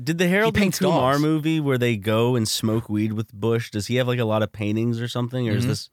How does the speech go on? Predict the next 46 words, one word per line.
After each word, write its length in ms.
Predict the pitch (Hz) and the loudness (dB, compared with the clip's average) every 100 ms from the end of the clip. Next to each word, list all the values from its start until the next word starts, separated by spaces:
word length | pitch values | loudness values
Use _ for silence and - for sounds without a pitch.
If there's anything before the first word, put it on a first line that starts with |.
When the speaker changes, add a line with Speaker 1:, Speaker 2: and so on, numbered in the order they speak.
| 101 | -10
Speaker 1:
okay. 320 | 95 82 87 | -10 -10 -4
Speaker 2:
Yeah, 180 | 147 127 | 0 2
so 180 | - 113 | 2 0
he 160 | 131 | 0
paints, 380 | 123 135 143 - | -2 0 -2 0
uh, 440 | 123 113 98 90 82 _ | 0 2 2 0 -4 _
dogs. 520 | 107 110 95 87 - - _ _ _ _ _ | 0 2 2 -2 -12 -18 _ _ _ _ _
Speaker 1:
Oh, 180 | - 202 | -6 -2
wow. 500 | 107 120 151 104 101 - _ _ _ _ _ _ _ _ | 0 0 -2 -4 -8 -16 _ _ _ _ _ _ _ _
Are 100 | 139 196 | 0 2
they 20 | |
Speaker 2:
Also 360 | 131 131 147 139 | 2 0 2 0
Speaker 1:
good 40 | |
paintings, 300 | 127 147 175 | 0 0 0
though? 200 | 180 185 | 0 0
Would 140 | 156 117 | 0 0
you, 120 | 127 | 2
like, 420 | 120 107 101 - _ _ _ _ _ _ _ - | 2 0 -2 -12 _ _ _ _ _ _ _ -6
if 120 | 123 | -2
it 100 | 143 | 0
wasn't 320 | 123 135 135 | 2 0 0
George 340 | 117 120 120 101 | 0 0 -2 -2
Bush, 360 | 107 117 123 | -2 -2 -2
would 180 | 113 101 | -6 -6
you 300 | 104 101 98 101 | -4 -6 -6 -10
be 80 | 107 | -4
like, 160 | 104 95 | -4 -4
"I 120 | 110 | -6
wouldn't 220 | 285 - | -6 -6
mind 180 | 98 92 | -6 -4
this 160 | 95 95 | -6 -6
up 160 | 90 | -6
in 60 | 92 | -4
my 160 | 92 90 | -4 -4
home. 320 | 92 123 175 | -4 -4 -8
This 140 | 185 | -12
is, 100 | 190 | -12
this 180 | 131 131 | -10 -6
is 60 | 107 | -2
a 40 | |
nice 240 | 104 113 | 0 -2
painting 400 | - - 123 131 | -4 -6 -4 -2
of 100 | 131 | -4
a 40 | 127 | -4
dog. 400 | 110 92 78 80 _ _ _ _ _ _ | -4 -4 -6 -12 _ _ _ _ _ _
It's 480 | 107 104 - - | -4 -2 -2 -4